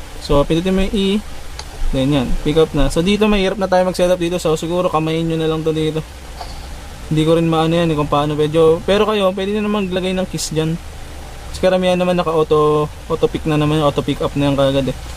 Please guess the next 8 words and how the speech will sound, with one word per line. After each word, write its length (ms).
Okay? 320
So, 400
yun 80
na. 160
So, 480
yun 160
lang, 240
guys. 320